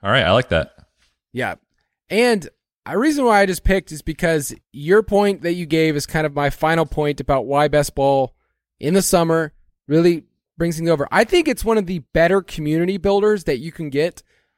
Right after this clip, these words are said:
Speaker 2: because, yes, everybody wants to be on Twitter. Everyone wants to have their own podcast. Everyone, like, jumping into best ball with people doesn't just make you sharper in terms of learning A D P, learning tendencies,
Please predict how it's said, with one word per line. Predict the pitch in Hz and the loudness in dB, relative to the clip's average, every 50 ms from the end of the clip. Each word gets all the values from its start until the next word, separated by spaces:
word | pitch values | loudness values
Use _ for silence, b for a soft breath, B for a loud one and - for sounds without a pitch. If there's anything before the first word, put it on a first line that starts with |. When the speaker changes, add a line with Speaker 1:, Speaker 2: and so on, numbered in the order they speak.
| _ _ _ - | _ _ _ -4
Speaker 2:
because, | - 175 170 - 208 196 175 147 - - _ | -4 -4 0 2 2 2 2 0 -6 -12 _
yes, | _ - 180 196 220 214 - | _ -4 0 2 4 4 4
everybody | 208 196 196 196 202 190 | 2 0 2 2 2 2
wants | 196 190 185 - | 0 -2 -4 -6
to | - 180 | -8 -8
be | 165 180 | -6 -4
on | 180 170 | -6 -6
Twitter. | - - - 196 196 196 190 185 180 | -6 -4 -2 -2 0 0 0 -2 -2
Everyone | 143 170 165 165 170 | -4 -4 -4 -4 -4
wants | 165 160 - - | -6 -6 -8 -6
to | - 165 | -6 -4
have | 156 147 151 | -4 -4 -4
their | 160 156 | -4 -4
own | 147 143 139 | -6 -6 -6
podcast. | - 190 185 185 170 - 180 165 - 165 | -4 -4 -4 -4 -2 -4 -4 -4 -4 -8
Everyone, | 156 156 - _ _ _ _ - | -14 -16 -18 _ _ _ _ -2
like, | - 175 170 - - - _ _ _ - | -2 -2 -2 -2 -8 -20 _ _ _ -20
jumping | 123 117 - 208 240 254 262 285 277 | -8 -2 0 2 2 2 0 0 2
into | 277 262 247 | 2 2 2
best | 175 185 175 170 165 - | 4 2 2 2 0 -2
ball | - 151 147 147 143 139 | 0 0 2 2 2 2
with | 151 160 160 - | 0 -2 -2 -2
people | - - 165 139 - 117 104 98 104 - _ _ _ _ _ _ _ _ _ _ _ _ _ _ _ _ _ _ _ _ | -6 -6 -6 -6 -6 -8 -10 -10 -12 -16 _ _ _ _ _ _ _ _ _ _ _ _ _ _ _ _ _ _ _ _
doesn't | - 180 208 233 262 262 | 0 2 2 2 2 -2
just | 240 240 190 214 | -4 -2 2 2
make | 226 226 - | 0 0 0
you | 196 185 | -4 -6
sharper | - - - 170 170 165 - 170 | -4 0 2 2 2 2 0 -4
in | 165 | -4
terms | 160 175 170 160 147 | -2 -4 -4 -4 -4
of | 143 | -4
learning | 151 165 170 180 180 | -2 -2 -2 0 0
A | 180 180 | 0 -2
D | 180 170 | -2 -2
P, | - - 170 160 156 | -4 -2 -2 -2 0
learning | 156 156 156 165 165 151 | 0 -2 -2 -4 -6 -6
tendencies, | - 165 160 147 135 - 139 131 123 113 - | -6 -6 -6 -6 -8 -6 -6 -6 -6 -6 -10